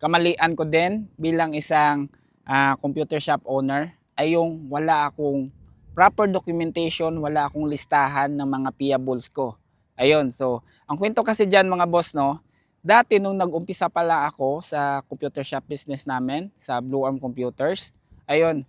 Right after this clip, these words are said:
dun ko na-try na sobrang laki talaga yung cash flow na,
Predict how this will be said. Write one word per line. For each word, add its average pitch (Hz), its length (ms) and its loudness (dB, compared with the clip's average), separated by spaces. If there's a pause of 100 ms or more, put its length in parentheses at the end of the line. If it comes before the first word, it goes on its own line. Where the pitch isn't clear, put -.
(680)
dun 214 240 4
ko 214 160 2
na-try 170 560 2
na 147 320 0
sobrang 190 320 0
laki 175 240 -2
talaga 160 320 2
yung 151 160 0
cash 143 320 -6
flow 147 240 0
na, 139 320 0